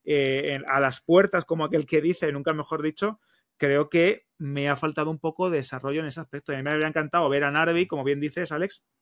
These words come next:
eh, llevando, eh, piezas de arte, a Celebrimbor, eh, totalmente fascinado, que esto lo vemos en un episodio de alguna manera, ¿no? Con las puertas de Durin, pero me falta eso. Creo que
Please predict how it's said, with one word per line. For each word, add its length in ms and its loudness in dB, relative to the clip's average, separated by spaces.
eh, 260 0
llevando, 600 2
eh, 680 2
piezas 340 0
de 140 4
arte, 680 4
a 220 2
Celebrimbor, 600 2
eh, 220 2
totalmente 540 -2
fascinado, 520 -2
que 60 -6
esto 180 -6
lo 60 2
vemos 260 -2
en 80 -6
un 80 -8
episodio 400 -8
de 80 -8
alguna 240 -4
manera, 320 -4
¿no? 140 -8
Con 80 -2
las 120 -6
puertas 260 -10
de 80 -4
Durin, 240 -2
pero 180 4
me 100 -4
falta 340 -2
eso. 240 -10
Creo 160 -4
que 280 0